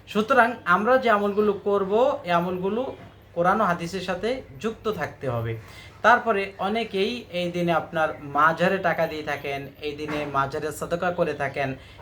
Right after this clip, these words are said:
এই দিনে সিন্নি, আহ, পাকি সবাইকে খাওয়ান, যেটা অবাধ মেলামেশা, পর্দার, আহ,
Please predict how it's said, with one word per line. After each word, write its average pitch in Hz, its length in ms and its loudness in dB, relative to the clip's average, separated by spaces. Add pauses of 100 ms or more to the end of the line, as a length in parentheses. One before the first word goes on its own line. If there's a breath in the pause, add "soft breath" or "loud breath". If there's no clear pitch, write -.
এই 156 120 -2
দিনে 165 220 -4
সিন্নি, 185 800 0
আহ, 156 240 0
পাকি 147 360 -2
সবাইকে 147 420 -2
খাওয়ান, 139 480 4 (280 loud breath)
যেটা 147 240 -2
অবাধ 147 340 2
মেলামেশা, 147 680 0
পর্দার, 151 420 0
আহ, 147 340 -6